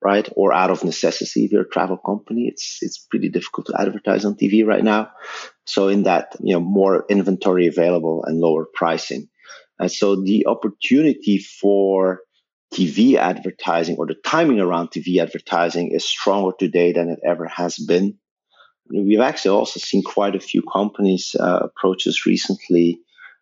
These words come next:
kind of the backlash on Facebook, right?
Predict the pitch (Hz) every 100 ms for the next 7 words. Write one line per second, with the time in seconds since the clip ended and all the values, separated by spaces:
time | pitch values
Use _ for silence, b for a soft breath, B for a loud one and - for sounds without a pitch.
0 | - 82 82 80 - 85 - 92 85 87
1 | 85 - 95 98 - - - - _ _
2 | B B B B _ - 85 80 82